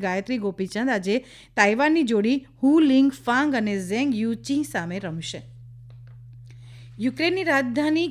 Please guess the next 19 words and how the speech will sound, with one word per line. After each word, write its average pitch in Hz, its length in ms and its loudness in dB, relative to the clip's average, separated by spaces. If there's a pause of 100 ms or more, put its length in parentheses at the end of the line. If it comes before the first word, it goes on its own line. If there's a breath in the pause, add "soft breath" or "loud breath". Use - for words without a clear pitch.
(160)
કીવમાં 302 500 0
હવાઈ 254 300 0
હુમલાની 277 360 2 (100)
આશંકાને 269 520 -2
જોતા 247 320 0
અમેરિકાના 247 500 -2
રાજદૂત 220 380 -4
ભવન 233 320 0
બંધ 175 260 -2
કરાયું 156 300 -8
છે. 165 100 -10 (580 loud breath)
શહેરમાં 240 400 0
આખી 226 180 -2
રાત 220 280 0
હવાઈ 214 260 -2
હુમલાના 208 480 -2
સાયરન 185 400 -4
વાગ્યા 180 320 -4
હતા. 240 180 0